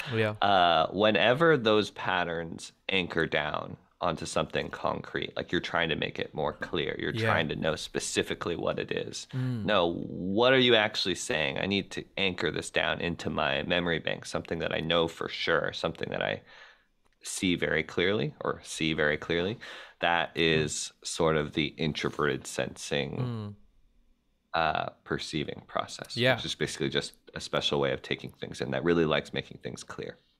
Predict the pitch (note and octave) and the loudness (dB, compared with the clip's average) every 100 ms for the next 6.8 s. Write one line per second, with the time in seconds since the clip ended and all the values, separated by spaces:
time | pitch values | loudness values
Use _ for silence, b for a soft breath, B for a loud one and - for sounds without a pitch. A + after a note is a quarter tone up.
0 | - B2+ G#2+ A#2 _ E3 C#3+ G#2 _ C3 | -8 -8 -8 -12 _ 4 4 2 _ -6
1 | - - C3+ C3+ C#3 C3+ C3 A2 B2 - | -4 0 0 2 2 2 0 2 0 0
2 | G2+ - - - A#2 A2+ B2+ - - - | -6 -6 -10 -4 0 2 0 -4 -6 -4
3 | A#2 - B2 A2 A#2 G2+ F#2+ - - - | -2 0 0 4 4 4 2 -4 -10 -10
4 | G#2+ - A2+ G#2+ F2+ G2+ F#2+ - _ _ | -8 -2 2 2 0 -6 -6 -10 _ _
5 | _ _ _ _ _ _ _ - F2+ E2+ | _ _ _ _ _ _ _ -4 2 2
6 | - - C3+ C3 - C#3+ C3+ | 0 4 4 4 2 0 0